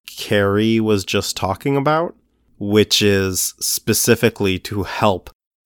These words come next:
reignite the sparks for humanity, uh, where they are not, basically to reignite the, the balance between Khans and dragons and preserve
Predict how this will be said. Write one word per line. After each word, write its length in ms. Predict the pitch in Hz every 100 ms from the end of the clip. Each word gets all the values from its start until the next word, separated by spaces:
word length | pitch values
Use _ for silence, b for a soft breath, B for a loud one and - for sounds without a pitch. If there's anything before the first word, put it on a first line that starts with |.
| _
reignite 1040 | - 101 110 101 90 98 95 92 85 - - _ _ _ _ _
the 260 | 104 95 90
sparks 1120 | - - - - 104 90 - - - - - - -
for 180 | 98
humanity, 840 | 85 98 90 87 90 85 80 80 - _ _ _ _ _ _
uh, 380 | 95 90 87 87
where 320 | 87 98 90
they 160 | 90 90
are 140 | 87
not, 440 | 90 92 90 - _ _ _ _ _ _ _
basically 520 | - 117 - 117 104 92
to 240 | - 95
reignite 580 | 95 101 92 92 90 -
the, 180 | 85 -
the 160 | 104
balance 460 | 90 101 92 90 85
between 440 | - 87 95 87 87
Khans 680 | - 98 87 85 85 - -
and 240 | 92 85
dragons 800 | - 87 82 85 80 80 - - _ _ _ _ _
and 600 | - 92 87 85 82 78 -
preserve 1080 | - 104 90 101 98 98 90 87 85 -